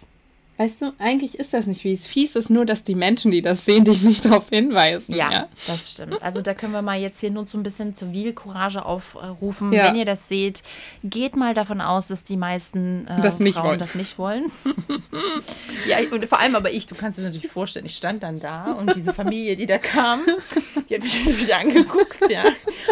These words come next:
Speaker 2: Und ich hab dann ganz so, weißt du, so wären meine Haare lang und, äh, offen gewesen, hätte ich sie so über meine Schulter nach hinten geworfen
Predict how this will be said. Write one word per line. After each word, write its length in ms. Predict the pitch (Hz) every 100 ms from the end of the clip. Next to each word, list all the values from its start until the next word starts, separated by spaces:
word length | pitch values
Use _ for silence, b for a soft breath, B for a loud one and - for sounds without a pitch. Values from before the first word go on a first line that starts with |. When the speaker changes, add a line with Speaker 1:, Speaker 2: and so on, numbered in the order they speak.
| - 247
Speaker 2:
Und 180 | 240 220
ich 100 | 294
hab 100 | 262
dann 200 | 226 214
ganz 420 | 202 311 - -
so, 220 | 254 262
weißt 200 | 202 247
du, 80 | 269
so 180 | 240 220
wären 200 | 202 208
meine 220 | 190 190
Haare 340 | 202 226 233 208
lang 360 | 185 220 269 226
und, 340 | 214 208 196
äh, 220 | - 196 185
offen 280 | 240 - 269
gewesen, 400 | 240 208 233 240
hätte 140 | 220 233
ich 80 | 226
sie 100 | 247
so 160 | 196 220
über 120 | 220
meine 240 | 190 196
Schulter 440 | - - 269 247 214
nach 160 | 208
hinten 340 | - 262 269 240
geworfen 680 | 202 190 196 196 - 285